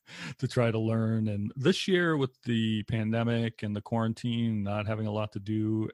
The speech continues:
at home and being s-, stuck at home, I thought, "You know what, I'm gonna commit to this." And I thought to myself, "Even if I commit to it,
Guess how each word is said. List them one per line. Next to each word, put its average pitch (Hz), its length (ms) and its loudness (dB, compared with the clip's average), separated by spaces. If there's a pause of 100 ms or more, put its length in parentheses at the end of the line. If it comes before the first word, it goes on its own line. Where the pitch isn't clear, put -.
(140)
at 104 180 -6
home 110 340 0
and 107 120 -2
being 101 320 -6
s-, - 140 -12 (340)
stuck - 320 -6
at 95 40 -4
home, 98 160 -4
I 92 60 -6
thought, 95 300 -8
"You 101 100 -6
know 101 80 -6
what, 98 140 -6
I'm 101 80 -8
gonna 95 160 -10
commit 104 300 -8
to - 100 -10
this." 101 440 -10 (680)
And 110 80 2
I 107 80 2
thought 104 240 0
to - 100 -8
myself, 101 540 -2
"Even 117 200 -2
if 135 140 -6
I 160 80 -2
commit 120 340 -2
to 113 280 4
it, 107 80 -2